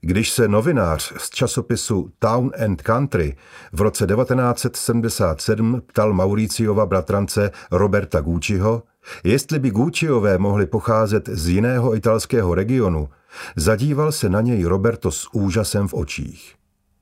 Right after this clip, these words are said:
„To byste se mě mohli zeptat,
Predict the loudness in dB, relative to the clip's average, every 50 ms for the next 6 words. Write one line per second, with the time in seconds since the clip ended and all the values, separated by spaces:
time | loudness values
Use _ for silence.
0 | _ _ _ _ _ _ _ _ _ _ -20 -16 -16 -16 -12 -4 0 0 2 4
1 | 2 2 0 0 -2 -2 0 0 2 2 2 4 4 4 2 2 2 2 0 0
2 | 0 0 -2 -2 -2 -4